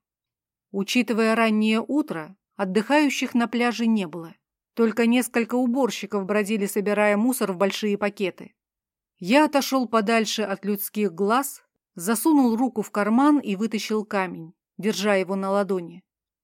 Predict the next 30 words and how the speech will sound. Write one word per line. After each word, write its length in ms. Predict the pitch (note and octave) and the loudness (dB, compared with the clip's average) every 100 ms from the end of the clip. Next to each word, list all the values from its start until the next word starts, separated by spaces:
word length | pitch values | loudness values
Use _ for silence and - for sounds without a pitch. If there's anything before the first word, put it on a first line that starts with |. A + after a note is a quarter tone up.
| _ - | _ -18
В 180 | F3 G#3+ | -6 -2
этот 300 | C#4+ C#4+ C4 | 0 2 4
момент 520 | C#4 C#4 D#4+ D4 - | 4 6 6 4 4
непонятно 680 | A3+ A#3+ B3+ C#4 C#4+ A#3 | 2 2 2 2 2 0
откуда 320 | A3+ - A3+ A3 | -2 -2 -2 0
взявшийся 640 | G#3 B3 - G#3 - G#3+ | 0 -2 -2 -4 -2 0
ветер 440 | C#4+ D#4 F3+ - _ _ _ | 0 0 -4 -14 _ _ _
швырнул 600 | - G#3+ A#3+ C4 D4 C#4 | -8 0 2 6 6 4
в 60 | B3 | 2
лицо 320 | C4+ - C4+ | -2 -2 -2
песок, 560 | C#4+ C4 B3+ F3 - _ _ - | -2 -2 -2 -2 -4 _ _ -8
от 140 | G3+ | -4
которого 400 | B3 B3 B3 A#3 | -2 2 2 2
сразу 380 | - C4 C4 A3 | 0 0 0 0
же 140 | G#3 | -2
зачесались 640 | G3+ G#3 A3 - A3+ G#3 F3 | -2 -4 -6 -2 0 0 0
глаза, 500 | G3+ G#3 G3+ C#4+ C#4 _ _ | 0 0 2 0 0 _ _
а 100 | G3+ | -4
во 140 | G3 A3+ | 0 0
рту 240 | - D4 | 2 0
противно 520 | B3 G#3+ A#3 G#3+ A3 | 2 0 0 0 0
заскрипело. 760 | F#3+ G3+ A#3+ G#3+ A3 F#3 D#3+ D#3+ _ _ _ _ _ _ _ - | -2 -4 -2 -2 -2 -6 -6 -16 _ _ _ _ _ _ _ -6
Пока 260 | G3+ D4 | 2 4
я 120 | D4 | 6
несколько 500 | C4 D4 D4 C4 B3+ | 6 4 4 -2 0
минут 380 | B3 C4 C4+ C4+ | 2 4 4 0
тер 320 | - C4+ B3 | -2 -2 0
веки 300 | G#3 B3 - | 0 -2 -2
свободной 580 | G#3 G#3 G#3+ A#3 G3 G#3 | -4 -2 0 0 0 -2
рукой, 500 | G#3 G#3+ D#4+ B3+ - | -2 -2 -2 -2 -6